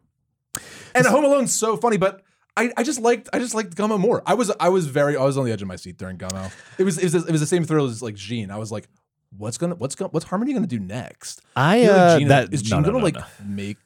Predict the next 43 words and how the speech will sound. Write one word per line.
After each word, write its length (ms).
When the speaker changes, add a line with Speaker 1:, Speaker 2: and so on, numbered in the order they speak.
Speaker 1:
like, 220
breakfast 340
for, 60
like, 120
twenty 360
minutes? 260
Like, 160
that 220
thrill? 480
Um, 340
I, 140
Speaker 2:
That 200
Speaker 1:
for, 60
Speaker 2:
could 140
Speaker 1:
for, 80
Speaker 2:
be, 220
Speaker 1:
for 100
Speaker 2:
that 100
Speaker 1:
Gummo, 100
Speaker 2:
could 120
Speaker 1:
I 20
Speaker 2:
be 60
the 60
Speaker 1:
was 80
like, 80
Speaker 2:
dividing 300
Speaker 1:
I 20
was 40
Speaker 2:
line. 300
Speaker 1:
like, 180
"What's 140
gonna, 240
he's 140
gonna 140
what?" 420
You 100
know, 60
there's 160
constantly 420
surprises, 640
tons 240
of 120
humanity, 640